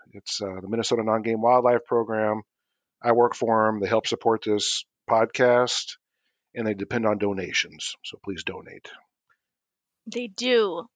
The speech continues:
Speaker 2: We
Speaker 1: That's
Speaker 2: don't
Speaker 1: my
Speaker 2: want Mike
Speaker 1: plug.
Speaker 2: to go hungry, so make sure you write out those checks so that he
Speaker 1: Uh,
Speaker 2: can keep
Speaker 1: I, I,
Speaker 2: doing good work on the prairie
Speaker 1: I, I gotta lose
Speaker 2: landscape.
Speaker 1: a few pounds, but let's just not, let's not force it, you know, that way, you know.
Speaker 2: <laughs> Well, as always, all of the resources and information,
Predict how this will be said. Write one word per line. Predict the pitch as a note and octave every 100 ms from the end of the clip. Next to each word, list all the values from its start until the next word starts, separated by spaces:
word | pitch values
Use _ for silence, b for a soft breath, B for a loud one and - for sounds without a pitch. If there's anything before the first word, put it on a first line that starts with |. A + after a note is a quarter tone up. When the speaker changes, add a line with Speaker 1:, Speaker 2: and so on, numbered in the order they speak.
| -
Speaker 2:
We | G#3
Speaker 1:
That's | A#3
Speaker 2:
don't | E3 D#3+
Speaker 1:
my |
Speaker 2:
want |
Mike | A#3+ A#3+
Speaker 1:
plug. |
Speaker 2:
to | B3
go | A#3
hungry, | A3+ B3+ A#3+ G#3 F3+ - _
so | - - G3+ F#3+
make | A3
sure | - A3+
you | A3 G3+ G3+ -
write | A3 A3+
out | A3
those | A3 A3
checks | - A3 G#3+ -
so |
that | G#3
he | A#3
Speaker 1:
Uh, |
Speaker 2:
can | A#3
keep | A#3 G3+ -
Speaker 1:
I, |
I, |
Speaker 2:
doing | C#4 D4+
good | C#4+ D4
work | C4+ C4 B3 A#3
on | A3+
the |
prairie | A3+ G#3+ G#3
Speaker 1:
I, | G3 -
I |
gotta | - G3
lose | D#3
Speaker 2:
landscape. | B2+
Speaker 1:
a | -
few | G2+
pounds, | - - - - - -
but | G2 -
let's | C3 C#3
just | C#3+ -
not, | B2 G#2 -
let's | -
not | -
force | - D#3+ C#3+ -
it, | - -
you | A2+
know, | F#2+
that | G2 G2+ -
way, | - - -
you | -
know. | E2 -
Speaker 2:
<laughs> | _ _ _ _ _ - _ - _ _ - _ C#5 C#5 B4+ A#4+ A4+ E4+ B
Well, | D4 D#4 -
as | D#4 D#4+ -
always, | E4 E4 D#4+ D4+ D4 -
all | C4 C#4 C#4+ C#4
of | A#3 G3+
the | G#3+
resources | C#4 C#4 C#4+ C#4 - C#4 C4+ C4 B3+ -
and | A3
information, | G#3+ B3+ B3+ A#3+ A#3 B3 A#3+ A#3 A#3